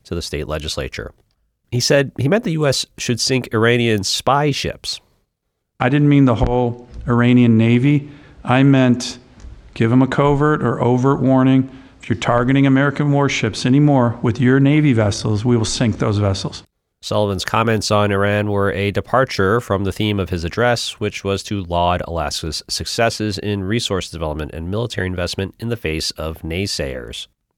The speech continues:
Speaker 1: But they are consistent with his bedrock belief in a strong military and that the U S should play a large role on the global stage.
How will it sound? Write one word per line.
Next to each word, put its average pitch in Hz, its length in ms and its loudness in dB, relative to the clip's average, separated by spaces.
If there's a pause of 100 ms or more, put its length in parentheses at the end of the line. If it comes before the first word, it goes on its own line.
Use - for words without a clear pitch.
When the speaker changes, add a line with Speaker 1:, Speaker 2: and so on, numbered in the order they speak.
(180)
Speaker 1:
But 80 300 -2
they 98 220 0 (120)
are 104 200 2
consistent 117 540 -4
with 76 100 -6
his 90 140 -4
bedrock 92 380 -2
belief 101 480 -4
in 113 120 -6
a 113 60 -4
strong 120 300 -2
military 110 560 -4 (180)
and 95 160 -6
that 98 140 -4
the 95 100 -6
U 110 180 0
S 104 380 -2
should 113 220 -6
play 104 260 0 (100)
a 101 60 -2
large 90 340 0
role 90 380 -2
on 82 140 -4
the 98 60 -4
global 80 420 -8
stage. 82 600 -6